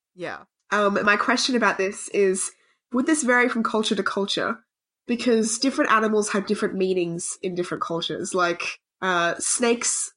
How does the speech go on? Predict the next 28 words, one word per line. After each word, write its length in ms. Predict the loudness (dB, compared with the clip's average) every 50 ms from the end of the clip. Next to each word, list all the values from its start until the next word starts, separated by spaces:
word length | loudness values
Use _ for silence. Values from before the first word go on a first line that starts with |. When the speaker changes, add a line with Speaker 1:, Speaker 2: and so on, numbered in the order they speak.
| -20 -20 -20 _ _ -2
Speaker 2:
in 280 | 0 0 0 0 0 0
Western 320 | 2 2 2 2 0 -2
cultures 500 | -2 -2 -2 -2 -2 0 0 0 2 2
usually 380 | 0 0 0 0 0 0 0 0
are 100 | 0 0
evil, 380 | 0 0 0 0 0 -2 -2 -6 -12
Speaker 1:
Mm-hmm. 300 | -10 -10 -10 -10 -10 -12 -16 _ -2
Speaker 2:
but 400 | 2 2 2 2 0 -2 -4 -6 -4 -2
I 140 | 0 0 2
know 240 | 2 2 2 2 2
that 260 | 2 2 0 0 0 0
in 200 | -2 -2 0 0
Indian 340 | 0 0 2 2 2 2 0
culture, 340 | 0 -2 -4 -4 -4 -4 -6 -6
snakes 380 | -6 -2 0 0 0 0 0 -2
are 40 | -2
seen 340 | 0 0 0 0 0 0 0
as, 320 | -2 -2 -2 -2 -4 -4 -2
like, 300 | -2 -2 -2 -4 -6 -4
everlasting 580 | -2 0 0 2 2 2 0 0 -2 -4 -2 -2
and 80 | -2 -2
immortal 400 | -2 -2 -2 -2 -2 -4 -4 -4
and 80 | -4 -2
a 40 |
very 140 | -2 -2 -2 -2
sacred 380 | 0 0 0 0 -2 -4 -6 -6
animal. 260 | -6 -10 -10 -12 -12 -12
Speaker 1:
Yeah. 300 | -10 -8 -8 -8 -10